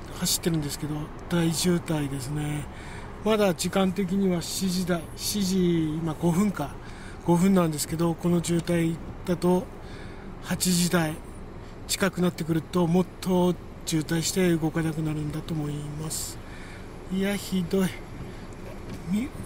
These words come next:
てるのかな？すんごい雪。かなりの量降ってますね。年に何回かあるかないかぐらいの大雪になっています。大丈夫かな、今日帰り。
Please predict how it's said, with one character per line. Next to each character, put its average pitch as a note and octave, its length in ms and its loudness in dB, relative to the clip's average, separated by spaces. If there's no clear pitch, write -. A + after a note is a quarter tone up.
て D#4+ 80 4
る A#3 80 4
の F3+ 80 8
か D#3+ 120 4
な？ D3+ 220 0
す - 240 0
ん A3+ 260 6
ご C4 160 6
い C4 100 8
雪。 G3 340 2
か G3 240 -2
な C4+ 160 6
り C4+ 100 2
の B3 160 6
量 G3+ 200 6
降 F3+ 40 4
っ - 40 0
て - 220 -2
ま E3 140 4
す D#3 120 -4
ね。 C#3+ 500 -4
年 A#3+ 260 6
に A#3 120 6
何 F#3+ 260 6
回 A3+ 240 0
か F#3 280 0
あ A3+ 120 2
る A3+ 80 0
か G3+ 160 4
な F3+ 120 6
い F#3 80 4
か F#3 120 2
ぐ F#3 120 2
ら F#3+ 80 6
い F#3 60 6
の D#3+ 260 2
大 D3 60 2
雪 D#3 280 -2
に D#3 80 0
な D#3 80 2
っ - 20 -4
て - 180 -4
い C#3+ 100 0
ま D3+ 300 -4
す。 - 460 -6
大 F#3+ 180 4
丈 A3+ 160 0
夫 G#3 40 -2
か F#3 120 2
な、 E3 120 4
今 D#3 240 -2
日 D3+ 260 -2
帰 - 0 -
り。 D3 180 -4